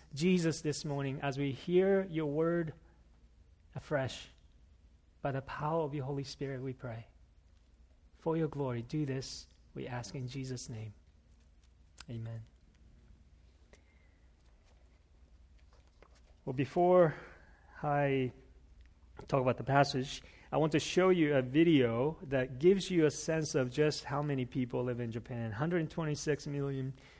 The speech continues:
people living in Japan, thirty-five million people in the greater Tokyo area, but that's just numbers, right? It's hard to picture. So, uh, this is a video that, um, um, a friend of mine took at a train station in Tokyo.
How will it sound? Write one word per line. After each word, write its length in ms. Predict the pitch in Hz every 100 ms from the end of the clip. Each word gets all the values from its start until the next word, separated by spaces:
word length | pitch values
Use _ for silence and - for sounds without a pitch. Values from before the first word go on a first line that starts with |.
| - -
people 300 | 147 139 139
living 280 | 139 147
in 100 | 131
Japan, 500 | 123 120 127 120 117
thirty-five 680 | 117 160 175 175 165 156 151
million 320 | 151 151 143
people 340 | 131 131 131 139
in 100 | 139
the 80 | 127
greater 300 | 123 143 139
Tokyo 340 | 135 135 123 131
area, 300 | 117 117 117
but 280 | 131 120 -
that's 240 | 135 -
just 180 | 123 -
numbers, 480 | 120 110 104 110 - -
right? 180 | 110 107 - - -
It's 100 | -
hard 220 | - 127
to 80 | -
picture. 440 | 131 117 - 107 107
So, 180 | - 123
uh, 160 | 117 - - - -
this 180 | 160 147
is 100 | 151
a 40 | 127
video 540 | 139 147 139 123 123
that, 340 | 127 120 -
um, 340 | 139 123 120 117 -
um, 500 | 135 127 120 117 113 - _ - _ _ - - - - -
a 60 |
friend 180 | 196 208
of 60 | 151
mine 180 | 139
took 320 | 143 156 165 - - - -
at 360 | 143 135 - -
a 100 | 135
train 260 | 123 185 180
station 560 | 180 147 131 131 131 139
in 420 | 139 127 123 120
Tokyo. 520 | - 151 123 120 151